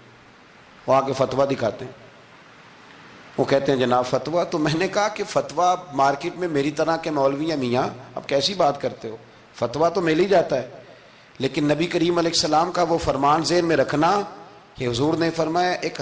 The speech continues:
حلال ہے تو ایک حرام ہے، ایک میں شک ہے۔ اللہ کے نبی فرماتے ہیں تم نے شک والی چیز سے بھی بچنا ہے، اس میں مشکوک ہو گیا نا کہ پتہ نہیں۔ اب دیکھیں نا علماء کا یہاں اختلاف ہے، جو جائز کہتے ہیں قابل احترام ہے،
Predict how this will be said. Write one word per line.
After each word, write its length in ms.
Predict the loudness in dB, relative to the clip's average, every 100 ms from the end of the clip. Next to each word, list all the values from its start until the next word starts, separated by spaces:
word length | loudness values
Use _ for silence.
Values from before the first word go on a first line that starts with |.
| 0
حلال 400 | 4 6 6 4
ہے 80 | 2
تو 120 | 0
ایک 180 | 0 -2
حرام 480 | 0 2 2 2
ہے، 80 | -2
ایک 240 | -4 -4 0
میں 120 | 2
شک 400 | 2 2 0 -4
ہے۔ 120 | -8 -10 -20 -20 -20 -20 -20 -20 -20 -20 -20 -8
اللہ 200 | -2 0 2
کے 80 | 2
نبی 240 | 2 2
فرماتے 420 | 2 2 0 0 -2
ہیں 80 |
تم 140 | -2 0
نے 100 | 0
شک 340 | 2 2 2 2
والی 200 | 2 2
چیز 300 | 0 -2 -2
سے 80 |
بھی 120 | -2 -4
بچنا 320 | -6 -10 -14
ہے، 40 | -18 -20 -20 -20 -20 -20 -20 -20 -20 -12 -2
اس 180 | 0 2
میں 100 | 2
مشکوک 720 | 2 2 0 2 2 2 2
ہو 140 | 2
گیا 180 | 4 4
نا 140 | 2
کہ 140 | 2 0
پتہ 200 | 0 0
نہیں۔ 200 | 0 -2
اب 140 | -4 -4
دیکھیں 200 | -2 0
نا 80 | 2
علماء 340 | 4 4 4
کا 140 | 2
یہاں 180 | 2 2
اختلاف 560 | 0 0 4 6 6 2
ہے، 80 | -4
جو 60 | -4
جائز 400 | 2 4 4 2
کہتے 280 | -2 0 -2
ہیں 140 | -4 -6 -18 -6
قابل 320 | 2 2 6
احترام 560 | 6 6 6 8 8 6
ہے، 180 | 4